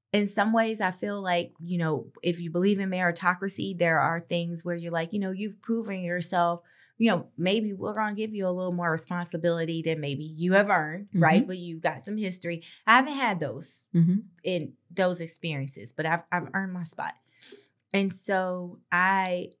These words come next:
Speaker 1: got promoted in June of twenty twenty.
Speaker 2: Mm,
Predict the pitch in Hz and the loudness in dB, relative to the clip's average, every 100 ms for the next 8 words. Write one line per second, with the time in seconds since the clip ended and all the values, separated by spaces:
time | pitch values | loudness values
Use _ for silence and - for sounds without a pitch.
0 | - 160 156 - 175 160 185 156 139 - | 2 2 2 -2 -2 0 0 0 -4 -10
1 | _ 165 160 151 147 160 175 175 160 - | _ -2 -2 -2 -4 0 2 0 -2 -2
2 | 170 151 143 175 175 - _ - 156 160 | -2 -2 -4 -8 -8 -14 _ 2 4 4
3 | 147 135 | 0 -6